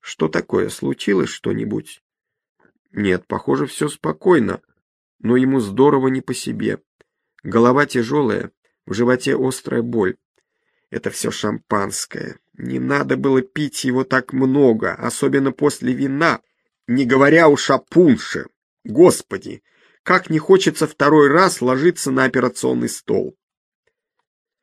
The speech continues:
«И что ты всё жалуешься?» — говорит Вайолет его мамаша.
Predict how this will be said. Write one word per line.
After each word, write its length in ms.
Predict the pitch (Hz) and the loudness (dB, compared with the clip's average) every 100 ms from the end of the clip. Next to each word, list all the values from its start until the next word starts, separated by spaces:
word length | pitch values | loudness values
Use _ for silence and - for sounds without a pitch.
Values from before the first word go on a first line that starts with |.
| _ _ _ | _ _ _
«И 100 | 131 | -4
что 340 | - - - | -2 0 2
ты 160 | 233 254 | 4 4
всё 280 | 226 - 247 | 2 2 4
жалуешься?» — 1000 | 208 196 160 107 85 92 - - - - | 4 4 6 4 0 -4 -12 -12 -12 -12
говорит 480 | - 117 127 131 - | -2 2 4 4 2
Вайолет 600 | - 113 117 113 123 165 - | -2 2 4 4 4 2 0
его 280 | 104 110 | -4 0
мамаша. 680 | 123 117 110 95 92 - 92 | 2 2 2 0 -4 -8 -10